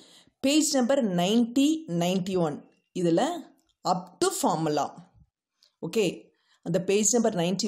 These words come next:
ஒன்ல ஃபார்முலா கொடுத்துருப்பாங்க, அது வரைக்கும் மட்டும்தான். அடுத்தது பேஜ் நம்பர் நைன்டி எயிட்லேருந்து ஹண்ட்ரட் அண்ட் தேர்ட்டீன் வரைக்கும், அதுவும் எதுல இருந்துன்னா, நைன்டி எயிட்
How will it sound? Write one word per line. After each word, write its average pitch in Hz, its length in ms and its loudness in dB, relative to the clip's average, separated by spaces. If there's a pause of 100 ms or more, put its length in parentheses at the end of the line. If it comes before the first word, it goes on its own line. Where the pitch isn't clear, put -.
(120)
ஒன்ல 180 180 -2 (180)
ஃபார்முலா 208 460 0
கொடுத்துருப்பாங்க, 180 560 -4
அது 160 160 -2
வரைக்கும் 170 340 -2
மட்டும்தான். 151 460 -6 (640)
அடுத்தது 247 320 0 (140)
பேஜ் 262 280 2
நம்பர் 247 240 0 (120)
நைன்டி 226 360 0
எயிட்லேருந்து 185 480 -2
ஹண்ட்ரட் 190 280 0
அண்ட் 220 200 2
தேர்ட்டீன் 196 420 -2 (300)
வரைக்கும், 156 480 -4 (440)
அதுவும் 233 380 2
எதுல 202 240 0
இருந்துன்னா, 165 300 -2 (160)
நைன்டி 196 340 0
எயிட் - 160 0